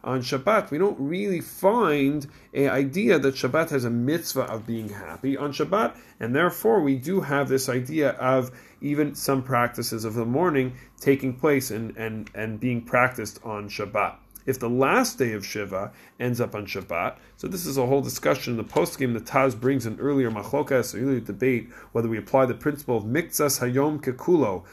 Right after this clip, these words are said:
that part of the day is considered as if the whole day has passed by, and therefore, w-,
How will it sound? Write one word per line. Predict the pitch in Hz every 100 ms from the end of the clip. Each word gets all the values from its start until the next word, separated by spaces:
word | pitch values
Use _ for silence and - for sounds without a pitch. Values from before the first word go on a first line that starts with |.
| -
that | - -
part | 147 151
of | 147
the | 123
day | 110 135 139
is | 120
considered | - 113 - 135 120
as | 117
if | 123 -
the | 104
whole | 139 135
day | 127 135 127
has | 113 120 113 104 - - - _ _ -
passed | 123 120 107 107
by, | 107 107 131
and | 156 101 120
therefore, | 127 127 135 120 113
w-, | 85 107